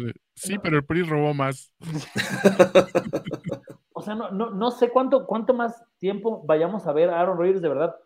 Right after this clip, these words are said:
Speaker 2: logrando mantener este equipo, eh, eh, en primeros planos. O sea, no lo descarto, ni mucho menos, es Aaron Rodgers. Pero es que cada temporada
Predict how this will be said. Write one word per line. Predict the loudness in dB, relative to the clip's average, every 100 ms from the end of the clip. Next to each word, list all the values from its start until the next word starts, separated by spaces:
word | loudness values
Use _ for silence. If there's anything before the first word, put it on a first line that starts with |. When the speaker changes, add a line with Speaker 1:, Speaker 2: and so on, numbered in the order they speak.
| _ _
Speaker 2:
logrando | 2 2 6 4 4 -2
mantener | -2 -4 -2 -4
este | -4 -8
equipo, | -8 -8 -6 -6 -10 _
eh, | -6 -4 -4 -4
eh, | -6 -6 -10
en | -10 -10 -12 -10
primeros | -8 -4 -4 -4
planos. | -4 -4 -4 -8 _ _ _ _ _ _ _ _
O | -6
sea, | -2 -2 -2 -10
no | -4 2
lo | 4
descarto, | 6 4 2 0 2 0 -6
ni | -8
mucho | -10 -8 -8
menos, | -6 -8
es | -8
Aaron | -10 -8
Rodgers. | -6 -4 -4 -8 _ _ _ _ -4
Pero | 2 2
es | 0
que | -4 -8 _ _
cada | -8 -4 -4 0
temporada | -2 0 0 0 0 -4